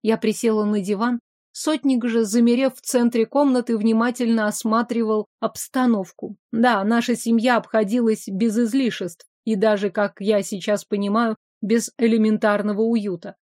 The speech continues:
Казённая мебель, большей частью изготовленная в пятидесятых годах прошлого столетия, отсутствие каких-либо вазочек и статуэток на полках, вязаных салфеток и вышитых скатертей на столе.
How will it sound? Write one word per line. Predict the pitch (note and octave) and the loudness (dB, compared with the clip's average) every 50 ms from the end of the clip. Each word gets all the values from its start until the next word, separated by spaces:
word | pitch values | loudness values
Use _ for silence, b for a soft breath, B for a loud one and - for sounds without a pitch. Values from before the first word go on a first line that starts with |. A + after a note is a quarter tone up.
| _ - | _ -2
Казённая | A#3 A#3 A#3 G3 A3+ A3 G#3 G3 F#3+ G3 G3 | 0 0 2 2 2 0 2 0 -2 -2 0
мебель, | G3 A3 C#4 C4 G3+ A3 G3+ - _ _ _ _ - | 2 2 2 2 2 0 -2 -4 _ _ _ _ -10
большей | F#3+ F3+ F3+ A#3 A3+ G#3+ - - - G#3+ F#3 | -8 -2 2 2 2 2 2 -2 -4 -4 -4
частью | - - B3 B3 A#3+ - - - A3 G#3 | -2 0 0 0 -2 -2 -4 -4 -2 -2
изготовленная | G#3 G3 F#3+ A3 A3 A3 A#3 A#3 A3 G#3 G3+ G#3 G#3 G#3 G3+ G3+ G3+ G3 G3 F#3+ | -2 0 0 0 2 2 2 0 0 0 0 0 0 0 -2 -2 -2 -2 -4 -6
в | - _ | -6 _
пятидесятых | - A3+ E3+ G#3 F#3+ F#3+ G#3 - - A3 G#3 G3+ - G#3+ G3+ | -4 -4 -4 -4 -4 -6 -4 -2 0 0 0 0 0 -2 -2
годах | G3+ G#3+ A3+ A3 G3+ G#3 G3+ G3 - | -2 -2 -2 0 0 -2 -2 -2 -4
прошлого | - A3+ G#3+ G#3 - - A3 G3+ G3+ | -2 -2 -2 -2 -2 -2 -2 -2 -2
столетия, | G#3 - - A#3 A3 A3 G#3+ G#3 F#3+ - - G3+ F#3 - _ _ _ _ _ | -4 -4 -2 -2 0 0 0 -2 -4 -6 -10 -16 -16 -16 _ _ _ _ _
отсутствие | - A3+ A3+ - - B3 G#3 - - - G#3+ G#3 G3+ | -4 -4 -2 -2 -2 -4 -4 -4 -2 0 0 0 0
каких-либо | - A3 G#3+ - - A3 G3 - A3+ G#3+ G3+ F3 G3 | 0 -2 -2 0 -2 -2 -2 -2 -2 -2 0 0 0
вазочек | G3 F#3 F#3+ A3 C4+ C4+ A3 A3+ G#3+ - A3 - - | 0 0 0 0 0 0 -2 -4 -6 -6 -8 -6 -4
и | A3+ | -4
статуэток | G#3 - A3+ G3 - G3+ G3 G#3 A#3 A#3 A#3 G#3+ - | -4 -2 -4 -2 0 0 2 2 2 0 -2 -4 -4
на | A3 G#3+ G#3+ | -4 -4 -4
полках, | G#3 - G#3+ G#3 G3+ G3 - - G3 - _ _ _ _ _ _ _ - | -2 -2 -2 -2 -2 -2 -4 -8 -12 -12 _ _ _ _ _ _ _ -4
вязаных | G#3 G3+ A3+ A3 G#3+ F#3 G3 G3+ G3 G3 F3 | 0 2 2 2 2 2 0 -2 -2 -2 -2
салфеток | - - G3+ G3 F#3+ F3+ - A#3 A#3+ A#3+ A3 G3 - - | -2 0 0 0 0 0 0 0 0 0 0 -2 -2 0
и | G#3 | 0
вышитых | G#3 F#3 G#3 A3+ F#3 - G#3 E3+ - G3+ F#3+ - - _ | 0 2 0 0 0 0 -4 -2 -2 -4 -4 -6 -8 _
скатертей | - - - A#3 F3+ - A3 G3 E3+ - - A3+ A#3 A#3 | -18 -6 -4 -2 0 0 0 0 -2 -2 -2 -2 0 0
на | A3 G#3+ | 0 -2
столе. | G#3 - - G#3+ G3+ G3+ G3 F#3+ F#3+ | -4 -4 -2 0 0 0 0 -2 -6